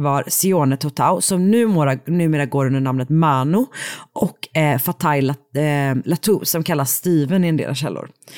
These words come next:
Eh, Ma-, eh, och Manu är den som uttalar sig i de flesta källor. Jag har också hört en podd med honom, så det här med att de är femton till nitton år gamla kommer liksom från honom, typ. Han kommer då från ön, eh, Hafeva i Tonga, och den är ungefär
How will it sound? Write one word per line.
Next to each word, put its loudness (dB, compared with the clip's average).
Eh, -6
Ma-, 0
eh, -4
och 2
Manu 2
är 0
den -4
som -6
uttalar -4
sig -4
i 0
de -2
flesta -6
källor. -2
Jag 2
har 4
också -2
hört 0
en -4
podd -2
med 2
honom, -2
så -4
det 0
här 0
med -2
att -6
de -2
är 0
femton -2
till 2
nitton 0
år 4
gamla -2
kommer 0
liksom -2
från -2
honom, 2
typ. -12
Han 4
kommer 0
då -4
från -6
ön, -4
eh, -2
Hafeva 0
i 0
Tonga, -4
och -8
den 0
är 0
ungefär -2